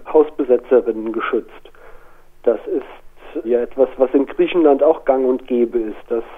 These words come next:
die Bewegung zumindest unterscheidet in Nazis mit Uniform und Nazis ohne Uniform, da es ein offenes Geheimnis ist, dass gut die Hälfte der griechischen Polizei mit Chrysia V oder anderen faschistischen Organisationen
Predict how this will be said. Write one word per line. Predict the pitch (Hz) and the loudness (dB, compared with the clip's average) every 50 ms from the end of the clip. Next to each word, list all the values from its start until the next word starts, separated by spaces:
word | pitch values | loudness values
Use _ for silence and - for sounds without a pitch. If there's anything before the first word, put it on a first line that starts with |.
| - - | -14 -10
die | 147 | -10
Bewegung | 143 - 147 135 - 160 165 170 165 180 175 175 175 - - | 0 0 0 4 6 6 6 6 6 4 4 4 2 0 -2
zumindest | 180 160 160 156 156 160 170 175 - - | -2 2 2 2 2 2 -4 -6 -4 0
unterscheidet | - 143 139 143 143 139 131 - - 139 123 127 135 135 147 143 - | 0 0 4 4 2 2 2 -2 2 4 6 6 4 4 2 -2 -2
in | 151 170 131 131 131 127 131 - - - | -2 -4 -4 -2 -4 -6 -8 -12 -12 -6
Nazis | 131 123 127 135 139 - - - 151 - - - | 0 2 2 2 2 -2 -6 -10 -10 -10 -8 0
mit | 160 170 170 - | 2 2 2 4
Uniform | - 160 165 165 165 165 - - 147 147 147 156 | 0 2 2 2 -2 -2 0 2 2 4 4 4
und | 147 139 - - | 2 -2 -2 -2
Nazis | 135 135 135 135 - - 139 - - - | 0 0 0 0 -2 -6 -6 -6 -4 2
ohne | - 165 165 175 170 151 | 4 6 6 6 6 4
Uniform, | 139 131 120 123 123 120 - - - 127 123 120 120 117 | 2 0 -4 -4 -6 -8 -8 -6 -6 -4 -4 -4 -4 -4
da | 120 113 113 120 | -6 -4 -4 -4
es | 117 - | -4 -4
ein | 143 143 | -4 -2
offenes | 143 156 151 - 139 131 131 - - | 0 -2 -2 -2 -4 -6 -6 -8 -4
Geheimnis | - 127 120 127 127 123 131 139 139 139 - | -6 -4 -4 -4 -6 -4 0 0 0 0 -2
ist, | 147 123 - - - - - | -4 -6 -6 -10 -20 -20 -4
dass | - 135 - - | -4 -4 -4 -4
gut | - - 151 147 - | -8 -8 -8 -4 -2
die | 139 131 | -2 2
Hälfte | 135 131 131 - - - 135 | 2 2 2 2 -2 -4 0
der | 135 123 120 | 0 0 0
griechischen | - - - 143 135 - - 131 - - - - | 0 -2 -4 -4 -2 -2 -8 -8 -8 -8 -8 -2
Polizei | - 127 117 123 123 - - - - 135 131 131 139 139 - - - - - - - - - | -2 -2 -2 -2 -6 -8 -10 0 2 4 6 6 4 4 2 -10 -20 -20 -18 -18 -18 -14 -6
mit | - 135 131 135 - - - - | 0 0 0 0 -2 -12 -14 -4
Chrysia | - 131 120 117 - - - 156 143 135 123 | -2 -2 -2 -2 -6 -6 -4 2 4 4 4
V | 110 107 113 127 147 160 147 | 4 0 -6 -2 2 4 4
oder | 127 117 131 127 117 | 6 6 4 2 2
anderen | 120 131 139 131 139 135 | -2 -6 -6 -4 -6 -6
faschistischen | - - 131 120 - - 143 - - - 147 - 143 135 | -6 -6 -8 -6 -4 -4 -6 -6 -4 -6 -6 -4 -4 -6
Organisationen | 131 127 123 123 135 127 127 123 120 - 135 123 123 - - - - 131 131 123 127 127 127 127 120 131 143 | -4 -4 -2 0 0 0 0 -2 0 0 0 0 0 -6 -16 -14 -4 -2 0 2 2 0 0 -4 -6 -6 -8